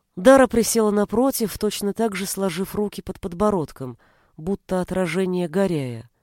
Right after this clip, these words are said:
"Я и сама немногое пока поняла из его уроков". "Вот как?" —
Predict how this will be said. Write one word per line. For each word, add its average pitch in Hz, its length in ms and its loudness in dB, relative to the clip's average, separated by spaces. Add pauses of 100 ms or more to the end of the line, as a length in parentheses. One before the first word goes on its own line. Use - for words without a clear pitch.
(520)
"Я 220 140 4
и 240 60 6
сама 269 440 4
немногое 208 600 2
пока 190 320 -6
поняла 220 400 0
из 160 180 -2
его 175 340 -4
уроков". 151 480 -8 (440)
"Вот 156 320 -2
как?" — - 340 -6